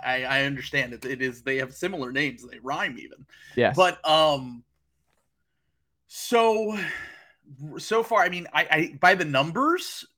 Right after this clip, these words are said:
Speaker 1: uh, you would be surprised to learn that I, I would be willing to bet that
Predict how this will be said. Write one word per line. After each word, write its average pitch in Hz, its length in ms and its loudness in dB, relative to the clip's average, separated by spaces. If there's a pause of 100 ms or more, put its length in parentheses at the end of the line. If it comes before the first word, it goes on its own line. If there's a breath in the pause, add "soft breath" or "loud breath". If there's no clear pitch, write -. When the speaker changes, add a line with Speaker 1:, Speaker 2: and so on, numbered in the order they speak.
(160)
Speaker 1:
uh, 139 460 0 (100)
you 165 200 -6
would 180 100 -2
be 160 140 -6
surprised 160 480 -2
to 165 80 -8
learn 139 260 -2
that 131 80 -6
I, 123 380 -2 (100)
I 135 100 -4
would 151 200 -4
be 180 120 -8
willing 180 500 -4
to 160 60 -6
bet - 300 -2
that 139 140 -6